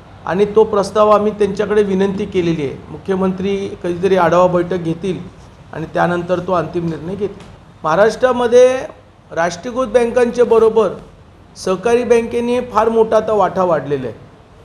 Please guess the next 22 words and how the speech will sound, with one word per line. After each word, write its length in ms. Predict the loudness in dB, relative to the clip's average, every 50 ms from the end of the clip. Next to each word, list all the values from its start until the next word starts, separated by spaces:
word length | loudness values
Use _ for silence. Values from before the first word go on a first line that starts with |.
| -20 -20 -20 -20 -18 -10 -6
आणि 160 | -2 0 0 2
त्यांना 300 | 2 2 0 0 0 -2
कळतं 340 | 0 2 2 2 2 0
की 120 | -2 -2 -2
बारा 280 | 0 0 2 2 2
टक्के 300 | 0 0 -2 -2 0 -2
प्रमाणे 440 | -2 -2 -2 -2 -2 -2 0 2 4
व्याज 240 | 4 4 4 2 0
परतावा 400 | -4 -6 -4 -2 -2 -2 0 0
येत 140 | 0 0 0
असेल 340 | 0 0 0 0 0 0 -2
तर 100 | -6 -4
ते 140 | 0 2
आपण 300 | 2 2 2 0 -2 -4
म्हटल्याप्रमाणे 760 | -2 -2 -2 -2 -2 -4 -4 -2 -2 -2 0 0 0 -2 -2
काही 240 | -2 -2 0 0 0
ठिकाणी 380 | -2 -4 -6 -2 -2 0 0 0
बारा 280 | 0 0 0 0 0
टक्केपेक्षा 640 | -2 -2 -4 -6 -4 -4 -4 -4 -6 -4 -2 -2 0
जास्त 360 | 0 2 2 2 2 4 4
व्याजदर 400 | 4 4 4 2 0 0 -2 -2
लावतात. 360 | 0 0 -2 -2 -4 -8 -14